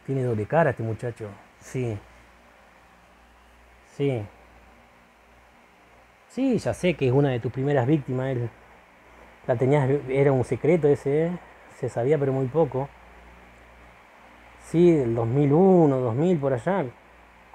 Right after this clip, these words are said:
Claro, cuando estaba el famoso dúo Dinamita, Chupete y Petete. Petete y Chupete. Sí, yo me acuerdo, sí, con el, ya el sobrenombre nomás le, se ponía en el moño. Sí. ¿Qué boqueada allá atrás, Pabloyo?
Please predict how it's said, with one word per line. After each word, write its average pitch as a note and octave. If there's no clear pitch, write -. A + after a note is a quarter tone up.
Claro, F3
cuando C#3+
estaba E3
el C#3+
famoso C#3
dúo D3
Dinamita, C3+
Chupete -
y D#3
Petete. C3
Petete D3
y E3
Chupete. B2
Sí, G3+
yo D3+
me B2+
acuerdo, D#3+
sí, -
con B2+
el, A2+
ya C3
el A2
sobrenombre C3
nomás C3
le, C3
se -
ponía C3+
en C#3+
el C#3
moño. C#3+
Sí. C#3+
¿Qué A#3+
boqueada B3
allá C4
atrás, C4+
Pabloyo? D4+